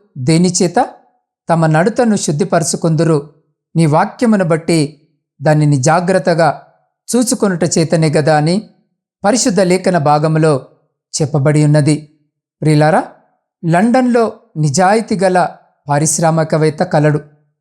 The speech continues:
ఒకరోజు పెట్టుబడిదారుల, పారిశ్రామికవేత్తల మధ్యలో ప్రపంచ సమావేశం ఒకటి ఏర్పాటు చేశాడు. అక్కడ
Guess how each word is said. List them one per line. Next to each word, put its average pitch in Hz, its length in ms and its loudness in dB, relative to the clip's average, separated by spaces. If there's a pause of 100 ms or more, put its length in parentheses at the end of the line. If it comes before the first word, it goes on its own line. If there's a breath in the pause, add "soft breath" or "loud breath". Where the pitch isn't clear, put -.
(400)
ఒకరోజు 220 680 0 (320)
పెట్టుబడిదారుల, 180 920 0 (640)
పారిశ్రామికవేత్తల 185 1120 0
మధ్యలో 147 400 0 (840)
ప్రపంచ 247 460 0
సమావేశం 202 640 0
ఒకటి 160 560 -4 (260)
ఏర్పాటు 190 460 0 (140)
చేశాడు. 151 380 0 (580)
అక్కడ 170 440 -2